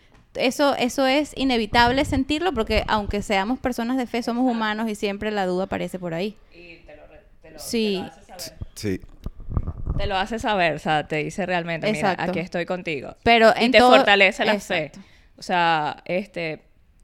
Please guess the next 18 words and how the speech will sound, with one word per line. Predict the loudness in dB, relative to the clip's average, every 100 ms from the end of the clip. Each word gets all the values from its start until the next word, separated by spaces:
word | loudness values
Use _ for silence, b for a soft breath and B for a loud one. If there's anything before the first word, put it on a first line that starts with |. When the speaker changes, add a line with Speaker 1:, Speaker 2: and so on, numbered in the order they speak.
| -20 0
Speaker 1:
Siempre | 2 4
Speaker 2:
eh, | 4
Speaker 1:
después | 4 2
de |
ese | 2
momento | 2 2 2
de | 2 2
duda, | 2 0 -2
viene | -2 -2 -2
un | -2
momento | -2 -2 -6 -4 -2
de | -2
que | -4 -8
te... | -4 -2
Re-, | -2 -4 -8 -6
te, | -2 0 0 -2 -6 _ b b b b -20 -20 _ -20 -12
te | -10
enseña | -8 0 0 2 -4 -8